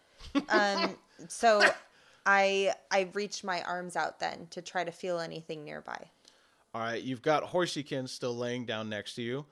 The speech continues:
Speaker 2: Uh, you have a couple, well, let's say small,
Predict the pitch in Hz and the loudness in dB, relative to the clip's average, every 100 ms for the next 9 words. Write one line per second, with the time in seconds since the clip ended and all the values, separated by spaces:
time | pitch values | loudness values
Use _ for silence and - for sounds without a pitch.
0 | _ _ _ _ 101 104 101 104 101 110 | _ _ _ _ -6 -2 -2 -4 -4 -6
1 | 101 117 113 98 104 - 208 196 160 139 | -4 -2 -2 -4 -4 -2 0 0 0 -2
2 | - _ _ _ - - - - - 453 | -8 _ _ _ -20 -20 -20 -20 -12 -6
3 | 508 480 440 392 - 220 196 175 127 - | -4 -2 -2 -4 0 2 4 4 0 -8
4 | _ - - 160 151 156 156 156 156 147 | _ -10 -8 -2 2 4 6 4 4 0
5 | 147 | -6